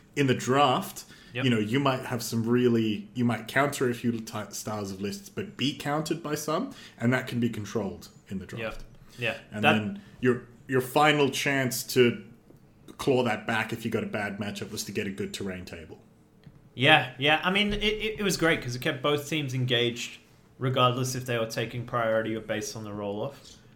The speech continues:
Speaker 2: Um,
Speaker 1: Yeah.
Speaker 2: and then, you know, uh, uh, we, in my team, I built, we kind of built quite similar lists, but we knew the play styles of each player,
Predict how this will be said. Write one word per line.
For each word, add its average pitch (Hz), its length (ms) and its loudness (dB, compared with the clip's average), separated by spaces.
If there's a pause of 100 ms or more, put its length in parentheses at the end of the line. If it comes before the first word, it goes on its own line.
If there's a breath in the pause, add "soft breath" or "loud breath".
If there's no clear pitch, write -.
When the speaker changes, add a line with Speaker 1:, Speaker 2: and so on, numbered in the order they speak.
(140)
Speaker 2:
Um, 117 180 4
Speaker 1:
Yeah. 113 200 4 (160)
Speaker 2:
and 131 260 0
then, 127 480 2 (420 loud breath)
you 156 180 0
know, 151 180 -10
uh, - 40 -8 (160)
uh, - 140 -8 (180)
we, 165 420 2
in 147 260 -4
my 147 260 6
team, 139 420 -2
I 117 100 2
built, 117 400 -4 (120)
we 131 140 -4
kind 151 320 0
of 131 140 -2
built 127 240 0
quite 127 360 0
similar 127 500 -2
lists, 123 360 -2
but - 280 -4
we 127 220 4
knew 131 380 6
the 135 80 2
play 135 340 0
styles 156 540 -2
of 127 140 -2
each 131 300 -4
player, 143 360 0